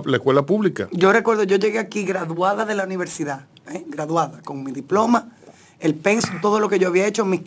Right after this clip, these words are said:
Speaker 2: mis notas, todo, ¿eh?
Speaker 1: Ujú.
Speaker 2: Y yo voy a unive porque yo quiero de que, que estudiar publicidad. Y ellos no me validaron nada.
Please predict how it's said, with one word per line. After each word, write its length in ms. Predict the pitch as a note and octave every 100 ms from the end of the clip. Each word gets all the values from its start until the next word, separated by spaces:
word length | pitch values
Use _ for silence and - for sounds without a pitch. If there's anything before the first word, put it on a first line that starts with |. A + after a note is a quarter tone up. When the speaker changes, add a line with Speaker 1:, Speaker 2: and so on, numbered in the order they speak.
| -
Speaker 2:
mis 180 | F#3 D#3
notas, 420 | F3+ G#3+ G#3+ E3
todo, 280 | A3+ G#3 D3+
¿eh? 100 | A#4 - _ -
Speaker 1:
Ujú. 340 | A#2+ A#2+ C#3 - -
Speaker 2:
Y 120 | - F3
yo 100 | F#3
voy 100 | G#3+
a 60 |
unive 420 | A3 A3 G3+ F#3
porque 260 | F#3 E3+ E3+
yo 120 | D#3+
quiero 180 | E3 F#3
de 80 | F#3
que, 80 | -
que 80 |
estudiar 300 | F3+ E3+ F3
publicidad. 580 | F3 F3+ E3+ F#3 F3+ D#3+ - _ _ _ _ _
Y 120 | - G3+
ellos 140 | A#3
no 80 | A3+
me 80 | G3
validaron 480 | F3+ D#3 C#3+ C3+
nada. 240 | C3 D#3